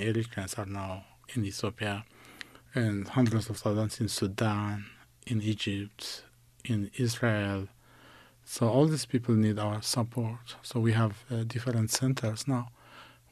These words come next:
We have a safe house in Egypt, three safe houses. When people get kidnapped by the Bedouin in the Sinai, sometimes when they flee from their kidnappers, so they, we get them and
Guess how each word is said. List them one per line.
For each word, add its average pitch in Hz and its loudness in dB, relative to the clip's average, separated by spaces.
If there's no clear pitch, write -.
We 135 8
have 110 8
a 107 2
safe 120 2
house 110 0
in 113 2
Egypt, 117 0
three 139 4
safe 117 4
houses. 107 -2
When 120 6
people 117 4
get 107 0
kidnapped 117 2
by 107 0
the 101 -4
Bedouin 113 2
in 120 2
the 101 0
Sinai, 113 2
sometimes 117 4
when 113 4
they 107 4
flee 127 2
from 104 0
their 101 -4
kidnappers, 110 0
so - -2
they, 107 -2
we 110 4
get 107 2
them 113 4
and 107 0